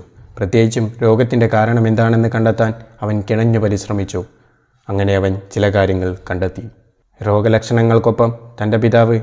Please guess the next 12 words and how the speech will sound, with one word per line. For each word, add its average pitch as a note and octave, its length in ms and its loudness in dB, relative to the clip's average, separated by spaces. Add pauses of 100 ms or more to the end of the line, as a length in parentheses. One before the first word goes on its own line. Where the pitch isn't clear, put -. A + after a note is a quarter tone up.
(120)
വേറെയും A#2+ 360 4
പല A2+ 120 0
പ്രശ്നങ്ങളും A2 580 -2 (300)
നേരിടുന്നുണ്ടെന്ന് A2 840 0 (140)
അയാൾ F#2+ 300 -2 (100)
മനസ്സിലാക്കി. F#2 600 -6 (680)
മാനസിക G2+ 400 -2
സമ്മർദ്ദവും G#2+ 600 -2 (300)
ദഹനക്കുറവും A2+ 720 0
ഉപ്പയെ G2+ 360 0
കുറച്ചൊന്നുമല്ല G#2 760 0
ബുദ്ധിമുട്ടിക്കുന്നതെന്ന് F#2+ 920 -4